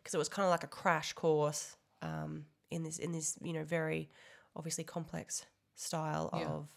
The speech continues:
Speaker 1: acupuncture, like
Speaker 2: Yep.
Speaker 1: all different styles of acupuncture can be, um, as well. So I'm just, I'm just starting with the basics at the moment.
Speaker 2: Yeah.
Speaker 1: Uh, and then we'll kind of delve into it further once I feel like I've mastered, mastered a few of those.
Speaker 2: Yeah, okay.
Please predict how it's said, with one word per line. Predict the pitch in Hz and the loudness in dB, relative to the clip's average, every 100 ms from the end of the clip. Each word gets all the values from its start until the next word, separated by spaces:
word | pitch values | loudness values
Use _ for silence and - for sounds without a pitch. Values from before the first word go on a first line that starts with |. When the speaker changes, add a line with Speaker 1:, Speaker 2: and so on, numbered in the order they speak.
| - | -8
Speaker 1:
acupuncture, | 165 - 175 180 214 | -8 -8 -8 -6 -4
like | 180 156 | 0 2
Speaker 2:
Yep. | |
Speaker 1:
all | 160 165 160 | 6 6 6
different | 156 - 160 | 0 -4 6
styles | 165 165 | 8 10
of | 165 | 8
acupuncture | 170 - 165 165 151 - | 4 2 0 2 0 0
can | 170 175 | 2 4
be, | 175 240 - - - - - - - | 4 2 -2 -12 -16 -14 -16 -16 -6
um, | 165 156 156 156 156 151 _ _ - | -2 0 -2 -4 -8 -12 _ _ -10
as | 165 | -6
well. | 170 180 151 | -2 0 0
So | 156 170 165 160 156 - _ _ _ - | -2 -2 0 0 -2 -6 _ _ _ -12
I'm | 175 | -8
just, | 170 180 - | -6 -4 -2
I'm | 170 | 0
just | 196 - | 2 2
starting | - 170 170 160 | 6 6 4 2
with | 160 | -2
the | 151 | -8
basics | - 143 147 147 165 - | 0 2 2 0 -4 0
at | - - | -2 -2
the | 170 | -4
moment. | 170 202 311 403 | 0 0 0 -2
Speaker 2:
Yeah. | 143 123 - - - | -2 -2 -6 -14 -8
Speaker 1:
Uh, | 160 160 - | -4 -4 -4
and | 160 | -4
then | 156 156 | -6 -6
we'll | 151 | -8
kind | - 160 | -8 -8
of | 147 | -4
delve | 156 151 151 | 0 0 0
into | 151 147 | -4 -4
it | 160 | -6
further | - 160 156 156 | -4 -2 0 0
once | - - | 0 -2
I | 170 | -6
feel | 170 | -4
like | 165 160 | -4 -4
I've | 156 | -4
mastered, | 160 156 151 - - - _ _ _ | -2 -2 -2 -2 -4 -8 _ _ _
mastered | 175 82 151 - | -8 -6 -8 -10
a | |
few | 165 170 | -8 -6
of | 160 | -6
those. | 165 80 - 156 | -4 -4 -4 -6
Speaker 2:
Yeah, | 170 156 | -6 -6
okay. | 160 143 | -8 -8